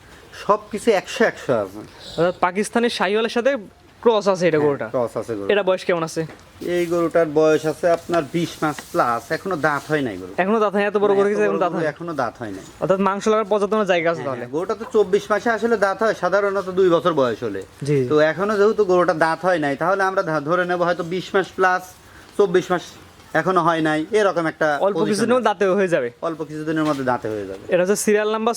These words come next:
Speaker 2: ছয়, দামটা কেমন নির্ধারণ করছেন?
Speaker 1: সিরিয়াল নাম্বার ছয়, এই গরুটার দাম নির্ধারণ করছে আপনার দুই লক্ষ চল্লিশ হাজার টাকা।
Speaker 2: সিরিয়াল নাম্বার ছয়, চাওয়া দাম দুই লক্ষ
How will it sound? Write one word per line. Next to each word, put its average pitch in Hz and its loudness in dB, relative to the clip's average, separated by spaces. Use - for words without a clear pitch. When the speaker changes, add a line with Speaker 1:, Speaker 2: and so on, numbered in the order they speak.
Speaker 2:
ছয়, 233 0
দামটা 202 -2
কেমন 190 0
নির্ধারণ 175 -4
করছেন? 143 -6
Speaker 1:
সিরিয়াল 170 0
নাম্বার 175 0
ছয়, 175 2
এই 160 0
গরুটার 160 4
দাম 143 0
নির্ধারণ 165 -2
করছে 165 -6
আপনার 165 -4
দুই 156 6
লক্ষ - -4
চল্লিশ 170 2
হাজার 147 0
টাকা। - -12
Speaker 2:
সিরিয়াল 180 2
নাম্বার 185 0
ছয়, 214 0
চাওয়া 185 0
দাম 214 0
দুই 196 4
লক্ষ - -2